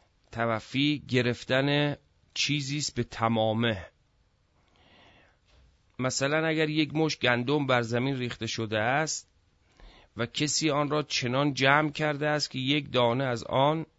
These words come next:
بر زمین نمانده است، گویند آن را توفی کرده است، یعنی به تمامه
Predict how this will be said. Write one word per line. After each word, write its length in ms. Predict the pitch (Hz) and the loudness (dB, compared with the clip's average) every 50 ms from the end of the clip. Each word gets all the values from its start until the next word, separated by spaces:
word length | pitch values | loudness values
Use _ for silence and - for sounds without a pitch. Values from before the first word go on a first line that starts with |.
| _ _ _ _ _ _ - - _ _ _ - | _ _ _ _ _ _ -20 -20 _ _ _ -16
بر 320 | 110 113 120 127 127 127 127 | -6 0 2 4 4 4 2
زمین 540 | 120 113 117 127 127 135 147 165 165 165 165 | 0 0 0 2 2 2 2 2 2 4 4
نمانده 440 | 160 147 127 120 117 113 101 107 | 4 4 4 2 2 0 0 0
است، 340 | 101 95 95 - - - _ _ _ _ _ _ _ _ _ _ _ _ _ - - - - - - _ _ - | -2 -2 -2 -4 -8 -12 _ _ _ _ _ _ _ _ _ _ _ _ _ -20 -20 -20 -20 -20 -20 _ _ -4
گویند 480 | 127 135 143 151 156 160 180 185 175 - | 0 4 6 6 6 6 6 4 2 2
آن 220 | - 160 170 170 | 4 4 4 4
را 140 | 160 175 180 | 4 2 2
توفی 760 | 175 - - - 131 127 123 127 123 - - - - 160 156 | 0 -2 -4 0 0 2 4 4 2 2 0 -4 -2 -2 -2
کرده 420 | - - 120 110 101 98 92 92 82 | 0 0 2 2 2 0 -2 -4 -4
است، 420 | 73 80 80 - - - - _ - | -4 -4 -6 -8 -10 -14 -16 _ -4
یعنی 120 | 113 120 127 | -2 -2 0
به 100 | 123 127 | 0 -2
تمامه 840 | - - - 123 123 123 120 120 120 123 131 147 165 175 170 - | -2 0 2 2 4 6 6 6 6 6 4 4 4 2 2 -2